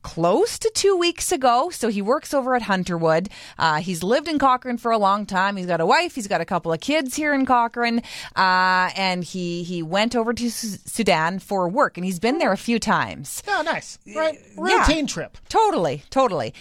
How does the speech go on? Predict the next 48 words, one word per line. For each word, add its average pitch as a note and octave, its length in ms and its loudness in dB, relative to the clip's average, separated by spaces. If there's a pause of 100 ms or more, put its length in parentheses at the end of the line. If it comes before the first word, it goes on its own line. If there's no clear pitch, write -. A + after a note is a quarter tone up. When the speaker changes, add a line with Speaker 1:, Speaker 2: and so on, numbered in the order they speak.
(220)
Speaker 1:
And A3 280 2
then A3 200 4
all A3+ 200 4
of C#4 60 -2
a D4+ 40 -8
sudden, C4 240 0
he A#3 100 0
was G3+ 160 -2
two D#4 320 0
days B3 400 4
ahead A3 460 2
of F3+ 720 2
heading G#3+ 520 0
back G#3+ 240 2
home A3+ 320 -4
to - 100 -8
Cochrane, F3+ 480 0
Speaker 2:
Mm-hmm. - 440 -14
Speaker 1:
and F#3+ 920 -2 (120)
it A3+ 120 4
became G3 260 -6
a F3 80 0
war D3+ 240 -4
zone. C#3 360 -4
Gunfire, G#3 840 2
bombs, F#3+ 880 0
all G#3 180 4
of F#3 120 -6
the F#3+ 60 -2
things. D#3 440 -4
Something B3 320 0
that A#3 140 0
you G#3 220 -2
would G3 160 0
see G3 300 -2
on F3 220 2
a E3+ 40 0
movie, D3 440 -2
not G3+ 240 0
something G3 260 -4
that F3+ 100 -2
we E3 120 -6
typically E3+ 440 -2
<laughs> - 0 -
see G3 200 0
here E3+ 260 2
in A#3 120 2
Cochrane. G#3 600 2